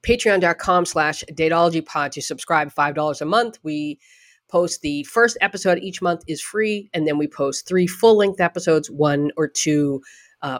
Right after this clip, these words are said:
bonus episodes for five dollars a month. Go to dateologycoach dot substack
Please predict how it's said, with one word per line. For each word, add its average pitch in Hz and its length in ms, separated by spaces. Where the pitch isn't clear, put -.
bonus 208 360
episodes 160 920
for 139 320
five 127 240
dollars 120 260
a 139 40
month. 240 280
Go 208 180
to 202 380
dateologycoach 180 720
dot 156 140
substack 180 600